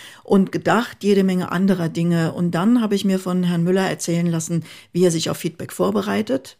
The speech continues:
nämlich gar nicht, und wie er Feedback aufbaut, nämlich knackig und direkt.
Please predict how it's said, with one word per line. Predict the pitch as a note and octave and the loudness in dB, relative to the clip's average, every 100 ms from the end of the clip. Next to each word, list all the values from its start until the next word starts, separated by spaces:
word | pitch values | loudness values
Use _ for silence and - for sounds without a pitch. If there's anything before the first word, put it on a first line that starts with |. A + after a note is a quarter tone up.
| - | -8
nämlich | E3 - | -8 -6
gar | D#3 D3+ | -6 -2
nicht, | E3 A3+ - - - - _ | 0 0 -2 -16 -20 -20 _
und | - G3+ | 0 2
wie | G#3 | 4
er | G#3 | 2
Feedback | G#3 G#3+ A3 A3 | 0 -2 -2 0
aufbaut, | E3 E3+ - C#3+ - - - | -2 -2 -4 -8 -8 -14 -12
nämlich | D#3+ D3+ D3+ - - | -8 -6 -6 -10 -12
knackig | - E3 D#3+ D#3+ - | -6 -4 -2 -6 -4
und | F3 E3+ | -4 -4
direkt. | F3+ - - - | -6 -10 -20 -20